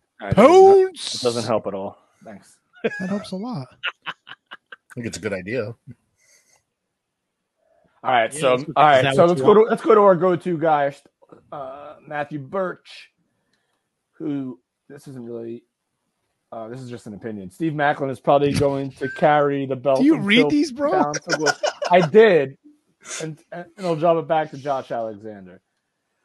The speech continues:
Speaker 1: All right, so that makes sense. Maybe you do have Macklin go over Nick Aldis if that's, if that's the plan, and then you have Josh Alexander get the revenge on, uh, Macklin.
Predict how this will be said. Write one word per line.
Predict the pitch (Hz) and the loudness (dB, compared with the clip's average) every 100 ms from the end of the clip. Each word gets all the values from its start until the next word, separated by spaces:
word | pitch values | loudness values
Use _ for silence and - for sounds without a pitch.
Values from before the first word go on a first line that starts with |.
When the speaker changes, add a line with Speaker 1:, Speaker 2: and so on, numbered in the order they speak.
| _ - | _ 0
Speaker 1:
All | 165 | 2
right, | 143 | 2
so | - 165 156 156 | 0 0 0 -4
that | 175 | -6
makes | 208 214 - | -6 -8 -8
sense. | 180 196 202 | -8 -8 -10
Maybe | 175 170 175 | -6 -6 -6
you | 170 | -6
do | 160 | -2
have | 165 | -2
Macklin | 165 165 165 175 | 0 -4 -6 -10
go | 165 165 | -6 -6
over | 156 165 165 156 | -6 -8 -8 -12
Nick | 160 156 | -12 -6
Aldis | 160 170 170 | -6 -8 -14
if | 143 | -12
that's, | 143 135 - _ _ - | -10 -12 -14 _ _ -16
if | 143 | -16
that's | - 135 135 - | -10 -12 -12 -18
the | |
plan, | 147 143 139 151 | -20 -16 -14 -14
and | 139 | -14
then | 139 | -14
you | 135 | -14
have | 127 | -12
Josh | 135 131 139 | -10 -10 -12
Alexander | 127 117 123 127 131 127 127 _ _ | -16 -16 -18 -16 -16 -16 -20 _ _
get | - 127 | -16 -16
the | 131 | -14
revenge | 123 120 127 147 | -16 -12 -14 -12
on, | 151 151 | -12 -12
uh, | 151 156 156 _ | -12 -12 -14 _
Macklin. | 160 156 170 190 190 | -12 -10 -10 -16 -20